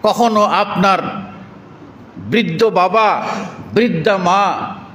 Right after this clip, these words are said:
অথবা কারো বৃদ্ধ দাদা, বি-, বৃদ্ধা দাদি, তাদের একান্ত কথোপকথন শুনে দেখবেন যে একজন আরেকজনের হাত ধরে বলছে, স্বামী বলছে,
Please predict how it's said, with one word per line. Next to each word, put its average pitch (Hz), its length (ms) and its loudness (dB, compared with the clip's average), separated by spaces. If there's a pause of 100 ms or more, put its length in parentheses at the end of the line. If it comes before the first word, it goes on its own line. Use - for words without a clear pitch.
(460)
অথবা 202 640 2 (420)
কারো 202 260 2
বৃদ্ধ 202 420 2
দাদা, 180 520 2 (300)
বি-, 190 120 0 (380)
বৃদ্ধা 185 440 0
দাদি, 190 540 0 (400)
তাদের 220 320 0
একান্ত 269 680 2 (640)
কথোপকথন 214 840 2
শুনে 220 360 0
দেখবেন 165 540 0 (540)
যে 135 140 0
একজন 175 480 2
আরেকজনের 175 680 0 (540)
হাত 208 200 -2 (140)
ধরে 175 180 2
বলছে, 147 600 -2 (760)
স্বামী 202 340 -2
বলছে, 180 600 0